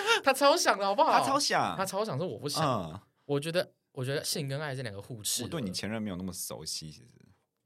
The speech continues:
Speaker 1: 对，但我觉得这个是我们两个长期，就是我们当时一直以来存在的问题。因为我，
Speaker 2: 哦。
Speaker 1: 我，我那个时候的状态比较偏向是，我觉得性跟爱是没有，完全没办法被摆在一起，有性就没有爱，有爱就没有性。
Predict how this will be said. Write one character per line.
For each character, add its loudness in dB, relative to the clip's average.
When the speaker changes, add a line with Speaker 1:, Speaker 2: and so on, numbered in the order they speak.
Speaker 1:
对， -2
但 -2
我 -4
觉 -8
得 -8
这 -12
个 -6
是 -6
我 -8
们 -12
两 -14
个 -14
长 -14
期， -20
就 -10
是 -2
我 -2
们 -8
当 -2
时 -4
一 -10
直 -12
以 -16
来 -14
存 -14
在 -10
的 -12
问 -12
题。 -16
因 -6
为 0
我， -4
Speaker 2:
哦。 -8
Speaker 1:
我， 0
我 -4
那 -4
个 -4
时 -4
候 -4
的 -2
状 -8
态 -8
比 -14
较 -6
偏 -12
向 -8
是， -8
我 -10
觉 -12
得 -10
性 -4
跟 -10
爱 -10
是 -14
没 -8
有， -8
完 -10
全 -4
没 -14
办 -8
法 -12
被 -6
摆 -12
在 -16
一 -14
起， -18
有 -6
性 -4
就 -6
没 -6
有 -10
爱， -10
有 -12
爱 -10
就 -12
没 -14
有 -20
性。 -12